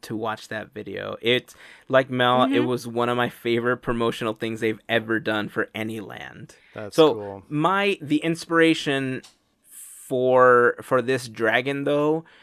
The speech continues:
Speaker 1: uh, is, is a little bit more, it, it's a little bit more similar to what they have at Diagon Alley
Speaker 2: Ah.
Speaker 1: at Universal.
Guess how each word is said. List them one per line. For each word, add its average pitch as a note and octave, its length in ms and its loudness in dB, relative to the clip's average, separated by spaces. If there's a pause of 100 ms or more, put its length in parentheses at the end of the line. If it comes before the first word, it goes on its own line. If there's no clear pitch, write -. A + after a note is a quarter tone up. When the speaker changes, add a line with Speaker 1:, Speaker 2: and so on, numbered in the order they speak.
(420)
Speaker 1:
uh, A#2+ 400 6 (100)
is, C3 400 -2
is B2+ 160 -2
a C3+ 60 0
little D3 260 6
bit C#3+ 220 2
more, B2 840 0 (320)
it, C#3 140 -2
it's D3 160 -2
a D3 40 0
little E3+ 220 2
bit E3+ 160 4
more C#3+ 180 4
similar C#3 520 0
to B2 160 -6
what A#2+ 160 0
they B2 100 -2
have A#2+ 300 -2
at A2 140 -2
Diagon A2 460 0
Alley G2 360 -10
Speaker 2:
Ah. A#3 640 -10
Speaker 1:
at F3+ 120 -8
Universal. G#2 840 -8